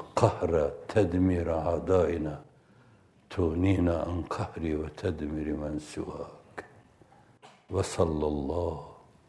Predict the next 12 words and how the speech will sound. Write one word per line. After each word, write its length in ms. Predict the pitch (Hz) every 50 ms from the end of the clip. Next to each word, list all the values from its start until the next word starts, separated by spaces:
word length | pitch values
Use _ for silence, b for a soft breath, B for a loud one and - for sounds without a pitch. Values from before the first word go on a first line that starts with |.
| _ b b b b b b b b b b -
elf 420 | 117 123 123 120 110 - - -
elf 340 | 107 101 101 104 101 - -
merratin 1080 | 101 92 87 95 95 92 80 80 85 95 104 98 90 - - 101 87 85 82 80 78 78 - b b b b b b b b b
ala 300 | - 98 92 87 87 82
seyyidina 960 | - - - - 90 82 80 85 92 87 90 87 87 87 85 85 82 82 85 85
ve 60 | 82
senedina 800 | - - - 85 85 80 80 78 78 85 85 82 82 78 76 - - b b b b b b b b b b -
ve 100 | 92 90
şefi'i 580 | - - - 87 - - 87 87 87 87 76 76
zunubina 720 | 80 80 78 82 82 82 73 71 76 82 85 82 80 76 76 76 - - -
ve 80 | 95
mevlana 1000 | 92 87 85 85 82 80 80 80 87 90 87 87 87 87 85 82 82 82 76